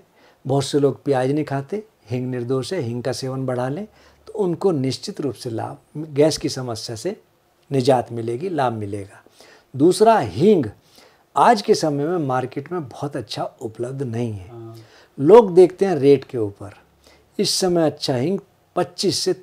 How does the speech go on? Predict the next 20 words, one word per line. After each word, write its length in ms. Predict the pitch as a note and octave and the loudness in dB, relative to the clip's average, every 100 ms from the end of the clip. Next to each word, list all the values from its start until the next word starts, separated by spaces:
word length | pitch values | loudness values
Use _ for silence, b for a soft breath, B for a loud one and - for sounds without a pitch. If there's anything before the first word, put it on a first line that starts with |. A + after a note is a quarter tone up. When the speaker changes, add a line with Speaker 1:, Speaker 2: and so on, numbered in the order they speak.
| - | -6
Speaker 1:
तीस 220 | F3 D#3 | -4 -2
हज़ार 320 | C3 B2 D3+ F3 | -2 -2 -2 -4
और 160 | C#3+ - | -8 -6
पैंतीस 360 | D3 D#3+ E3 | -6 -2 -4
हज़ार 220 | B2+ B2 A2 | -2 -4 -6
तक 220 | A2+ - | -8 -10
का 120 | A2 | -14
है। 200 | G2 A2 _ _ b b b b b b | -14 -16 _ _ b b b b b b
इसी 260 | F3 D#3 A#3+ | -2 2 4
हींग 220 | E3+ F3 F3 | 6 4 2
में 80 | E3+ | 4
लोग 220 | E3+ C#3+ | 4 2
मिलावट 400 | B2+ C3 C#3+ D3 | 0 2 2 0
करके 300 | - C3 E3 | -6 -6 -8
इसको 200 | - D3+ | -8 -10
सस्ता 380 | - B2+ - D#3+ | -8 -10 -4 -2
करके 300 | D3+ C3+ C3+ | -2 -2 -2
बेचते 380 | A#2 A2+ - E3+ | -2 -4 -6 -8
हैं। 60 | |
लोग 320 | D3 C#3 D3+ | -2 0 -2